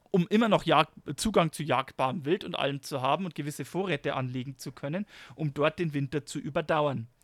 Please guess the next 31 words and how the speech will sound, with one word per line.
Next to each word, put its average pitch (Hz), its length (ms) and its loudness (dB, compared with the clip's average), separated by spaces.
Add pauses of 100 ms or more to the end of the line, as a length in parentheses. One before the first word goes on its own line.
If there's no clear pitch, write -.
(300)
Das 120 140 -8
war 135 80 2
so 160 100 -4
diese, 160 360 0 (120)
diese 156 160 -6
Lebensart, 143 760 0
die 131 100 -4
viele 208 320 -4
Ute-Stämme 190 680 -4
hatten, 185 300 -8
unter 160 240 -4
anderem 151 200 -6
auch 131 140 -4
die 131 140 -8
White 123 240 -4
River 190 180 -2
Ute. 139 300 -4 (720)
Nur, 160 200 4
dass 196 180 4
die 185 120 -2
halt 175 160 4
eben 170 220 0
bis 190 180 -2
achtzehnhundertneunundsiebzig 151 1300 -4 (200)
in 160 120 2
ein 151 120 4
Reservat 143 680 4
zugewiesen 131 580 -2
wurden, 160 320 0
das 160 260 -2 (1080)
in 180 200 8